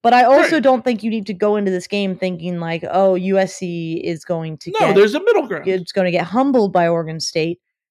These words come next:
Speaker 1: I think that it's always best to come in with the middle ground of, Oregon State might make this very difficult for U S C, and if U S C if U S C doesn't, uh,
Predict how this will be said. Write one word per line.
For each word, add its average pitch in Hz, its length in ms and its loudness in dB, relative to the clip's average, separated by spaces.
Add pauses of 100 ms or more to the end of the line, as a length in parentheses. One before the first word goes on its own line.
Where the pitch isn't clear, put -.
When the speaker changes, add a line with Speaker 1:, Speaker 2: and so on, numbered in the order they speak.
Speaker 1:
I 214 140 2
think 220 220 -2
that 202 180 0
it's 208 120 -4
always 226 360 2
best 185 300 -2
to 180 80 -12
come 175 180 -6
in 170 140 -6
with 170 120 -6
the 170 60 -10
middle 160 200 -6
ground 151 300 -8
of, 151 160 -4 (300)
Oregon 339 320 0
State 294 260 -2
might 233 240 -2
make 247 180 -4
this 220 160 -6
very 208 280 0
difficult 185 500 -6
for 180 80 -10
U 175 140 -4
S 170 160 -4
C, 175 120 -4
and 165 80 -4
if 160 120 -12
U 185 120 -4
S 202 160 -4
C 190 360 -6 (520)
if 185 160 -6
U 208 100 0
S 233 140 0
C 240 100 -4
doesn't, 180 500 0 (160)
uh, 160 360 -4